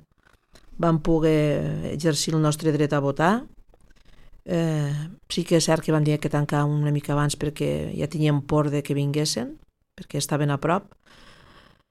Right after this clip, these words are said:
La gent va poder votar, la veritat és que va ser un, realment emocionant veure tota la gent allí a l'institut, al, a primeres hores del matí ja fent, fent pinya i protegint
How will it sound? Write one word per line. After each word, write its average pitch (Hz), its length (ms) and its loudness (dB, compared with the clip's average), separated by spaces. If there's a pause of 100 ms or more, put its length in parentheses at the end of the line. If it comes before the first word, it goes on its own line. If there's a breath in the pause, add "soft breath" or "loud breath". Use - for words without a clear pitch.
La 165 140 2
gent 180 160 8
va 170 160 6
poder 165 160 6
votar, 156 320 8
la 190 80 8
veritat 160 400 4
és - 100 2
que 165 160 2
va 160 140 4
ser 160 240 4
un, 156 180 -4
realment 156 400 4
emocionant 156 540 4
veure 160 260 6
tota 156 220 2
la 147 160 2
gent 160 240 6
allí 151 160 2
a 147 80 2
l'institut, 156 640 4
al, 151 400 2
a - 160 -4
primeres 156 320 4
hores 151 160 4
del 151 180 2
matí 156 380 4
ja 151 100 6
fent, 151 380 2 (480 loud breath)
fent 175 320 6
pinya 175 640 8
i 170 100 4
protegint 165 480 4